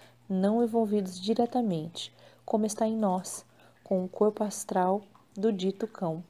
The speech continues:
Quanto menos envolvido, mais visão, pois que participam mais de fora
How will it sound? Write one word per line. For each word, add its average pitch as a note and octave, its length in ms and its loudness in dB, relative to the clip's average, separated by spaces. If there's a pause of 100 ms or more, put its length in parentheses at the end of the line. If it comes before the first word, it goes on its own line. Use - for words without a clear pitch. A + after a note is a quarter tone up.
(840)
Quanto A#3+ 320 2
menos A3+ 500 4
envolvido, F#3+ 720 2
mais G#3 260 2
visão, G3 440 0 (500)
pois G#3 180 0
que - 100 -16
participam G#3+ 580 -4
mais A#3 300 4
de A#3+ 80 2
fora G3+ 500 4